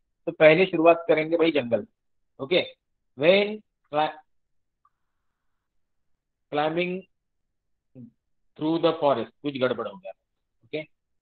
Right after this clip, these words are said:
when cap or hat or cap offers protection from the bites। ओके, अभी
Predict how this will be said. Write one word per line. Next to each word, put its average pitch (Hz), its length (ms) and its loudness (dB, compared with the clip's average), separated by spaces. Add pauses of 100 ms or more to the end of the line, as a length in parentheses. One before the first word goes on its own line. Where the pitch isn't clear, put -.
(360)
when 156 240 0 (600)
cap 156 260 6 (500)
or 139 140 4 (220)
hat 160 200 2 (160)
or 151 220 0
cap 156 220 6 (180)
offers 151 360 0 (200)
protection 156 580 -4 (100)
from 143 240 0
the 156 100 2
bites। - 580 -2
ओके, 170 340 -4 (800)
अभी 147 480 -2